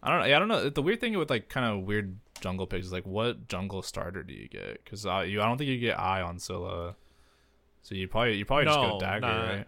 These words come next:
Speaker 2: not Eye.
Speaker 1: 'Cause Dagger, Dagger will
Speaker 2: The,
Speaker 1: actually
Speaker 2: the
Speaker 1: help you with
Speaker 2: Boombas,
Speaker 1: mana.
Speaker 2: Boombas.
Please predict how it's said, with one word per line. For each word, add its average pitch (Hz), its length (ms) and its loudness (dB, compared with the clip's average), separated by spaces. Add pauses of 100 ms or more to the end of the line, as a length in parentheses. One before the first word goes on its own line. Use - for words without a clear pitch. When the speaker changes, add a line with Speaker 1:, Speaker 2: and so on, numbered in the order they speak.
(120)
Speaker 2:
not 127 220 -2
Eye. 92 340 -4 (1200)
Speaker 1:
'Cause 113 120 -4
Dagger, 120 440 2
Dagger 110 300 0
will 135 80 2
Speaker 2:
The, 107 40 4
Speaker 1:
actually 101 180 -2
Speaker 2:
the 104 60 -4
Speaker 1:
help 98 140 -2
you 101 80 -2
with 95 100 -4
Speaker 2:
Boombas, 123 240 -2
Speaker 1:
mana. 92 300 -8
Speaker 2:
Boombas. 107 520 -4